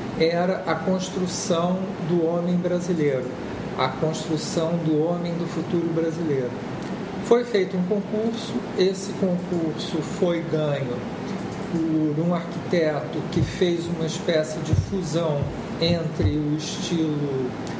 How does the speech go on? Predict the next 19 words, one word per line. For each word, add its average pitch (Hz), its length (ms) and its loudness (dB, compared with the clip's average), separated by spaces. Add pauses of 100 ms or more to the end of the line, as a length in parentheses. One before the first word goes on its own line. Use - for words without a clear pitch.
(180)
ma-, 147 420 2
marajoara, 147 840 2
neocolonial, 147 960 0
uma, 139 580 -2
alusões 156 600 2
neocoloniais 151 1120 0 (600)
e 185 120 6
referências 170 1080 2
neoclássicas 151 880 0
e 160 40 -2 (100)
tudo. 127 300 -2 (420)
Pra 220 180 6
fazer 185 360 0
isso, 185 480 0 (200)
o 160 160 2
arquiteto 180 1000 0 (100)
fez 165 320 2
uma 170 140 -2
ficção 190 640 0